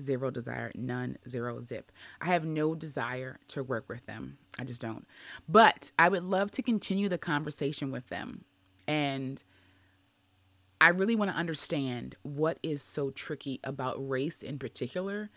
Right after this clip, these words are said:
I get how maybe. I get how just me. I, I actually get how politics can be tricky. I really do. I get even how religion can be tricky. I get how humor, violence, sex, like, I get how all of those things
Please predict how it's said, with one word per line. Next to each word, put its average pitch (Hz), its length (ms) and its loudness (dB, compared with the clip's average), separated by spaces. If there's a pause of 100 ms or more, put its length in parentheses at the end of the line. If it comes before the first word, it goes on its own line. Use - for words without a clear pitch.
(300)
I 240 80 2
get 311 200 2
how 247 240 4
maybe. 175 540 0 (920)
I 190 120 6
get 214 160 4
how 208 180 2
just 165 300 -2
me. 127 80 -4 (240)
I, 202 80 2 (320)
I 320 180 8
actually 370 240 4
get 208 300 2
how - 400 -2 (440)
politics 165 640 2
can 123 180 -4
be 120 120 -10
tricky. - 420 -12 (100)
I 139 60 -6
really 147 240 0
do. 127 160 -8 (100)
I 156 120 4
get 202 320 2 (520)
even 185 640 0 (380)
how 170 640 4
religion 185 840 0 (240)
can 165 180 -4
be 143 140 -6
tricky. 127 440 -8
I 147 100 -2
get 156 200 -4
how 139 260 -4
humor, 220 580 0 (300)
violence, 170 560 0
sex, - 380 -4
like, 135 100 -6
I 143 80 -4
get 139 300 -2
how 170 180 -4
all 165 260 2
of 180 160 -2
those 160 320 -2
things 143 500 -4